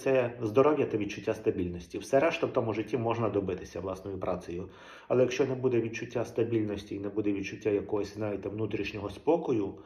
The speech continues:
миру, то, ну, різні речі втрачають свою цінність і пріоритетність. І ти думаєш тільки за те, щоб вижити і проснутися наступного дня.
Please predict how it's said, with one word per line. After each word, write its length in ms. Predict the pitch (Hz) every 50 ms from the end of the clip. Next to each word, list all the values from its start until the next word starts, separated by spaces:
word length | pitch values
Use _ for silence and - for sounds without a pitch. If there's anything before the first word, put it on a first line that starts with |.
| - - - - - -
миру, 540 | 110 113 120 113 104 98 95 92 92 - - - - - - _
то, 500 | - 123 127 123 120 117 117 113 113 110 110 113
ну, 280 | 113 113 110 107 101 98 98 98 92 95 - - - 113 113 113 113 110 107 107 107 - _ - _ _ _ _ - - - -
різні 380 | 127 131 139 135 123 139 131 127
речі 280 | 139 147 147 - -
втрачають 500 | 120 - 139 135 135 - - 143 127 120
свою 280 | - - 113 113 110 107
цінність 600 | 104 107 - 127 113 104 98 92 87 - - - -
і 100 | - 104
пріоритетність. 960 | 95 - 110 107 107 107 113 107 - 113 104 98 - - - - - - _ _ _ - - - - - - _
І 80 | - 117
ти 120 | - 131
думаєш 300 | 127 123 131 123 127 120
тільки 280 | - - 120 117 120 120
за 100 | 107 110
те, 320 | 104 - 131 127 120 113
щоб 220 | - - - 117 104
вижити 640 | - 107 123 139 120 98 104 101 85 - - - - - - _ _ _ _ _ _ _ _
і 120 | - 117
проснутися 600 | 107 - - 113 - - 127 135 131 135 - -
наступного 520 | 101 101 98 - - 95 98 104 95 95 92
дня. 220 | 87 90 90 90